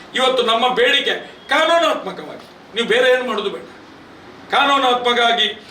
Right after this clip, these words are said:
ಆ ಬಡ್ಡಿ ದಂಧೆಯನ್ನು ನಿಲ್ಲಿಸ್ಬೋದು, ಆ ದುಡ್ಡುಗಳನ್ನೆಲ್ಲ ನಿಲ್ಲಿಸಿಬಿಡ್ಬೇಕು. ಯಾವುದೇ ಬಡ್ಡಿ ಕಟ್ಲಿಕ್ಕಿಲ್ಲ, ಅಸಲು ಕಟ್ಲಿಕ್ಕಿಲ್ಲ, ಮನ್ನಾ ಮಾಡ್ಬೇಕು ಅದನ್ನು. ಇನ್ನೊಂದು ಹೇಳುವಂಥದ್ದು, ಹಿಂದೂ ದೇವಸ್ಥಾನ ಹಿಂದೂಗಳ ಕೈಗೆ ಬರ್ಬೇಕು, ಅದು ರಾಜ್ಯ ಸರ್ಕಾರದ ಕೆಲಸ ಮಾಡ್ಲೇಬೇಕು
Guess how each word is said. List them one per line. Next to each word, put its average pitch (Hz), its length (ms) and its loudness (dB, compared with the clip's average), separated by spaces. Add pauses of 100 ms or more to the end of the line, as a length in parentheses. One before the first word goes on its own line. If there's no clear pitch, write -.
(120)
ಆ 208 160 2
ಬಡ್ಡಿ 226 260 0
ದಂಧೆಯನ್ನು 247 380 2
ನಿಲ್ಲಿಸ್ಬೋದು, 240 720 0 (240)
ಆ 208 120 2
ದುಡ್ಡುಗಳನ್ನೆಲ್ಲ 247 1080 0 (440)
ನಿಲ್ಲಿಸಿಬಿಡ್ಬೇಕು. - 760 -2 (180)
ಯಾವುದೇ 226 540 2 (640)
ಬಡ್ಡಿ 233 240 0 (120)
ಕಟ್ಲಿಕ್ಕಿಲ್ಲ, 254 480 0 (160)
ಅಸಲು 302 300 0
ಕಟ್ಲಿಕ್ಕಿಲ್ಲ, 233 480 -2 (340)
ಮನ್ನಾ 277 260 0
ಮಾಡ್ಬೇಕು - 360 0
ಅದನ್ನು. - 200 -16 (680)
ಇನ್ನೊಂದು 294 320 0
ಹೇಳುವಂಥದ್ದು, 254 500 2
ಹಿಂದೂ 269 200 -4 (140)
ದೇವಸ್ಥಾನ 254 420 2 (100)
ಹಿಂದೂಗಳ 277 300 -2 (100)
ಕೈಗೆ 247 260 0
ಬರ್ಬೇಕು, 240 320 0
ಅದು 220 160 -6
ರಾಜ್ಯ 240 260 0
ಸರ್ಕಾರದ 240 420 -2
ಕೆಲಸ 247 140 0 (540)
ಮಾಡ್ಲೇಬೇಕು 247 500 2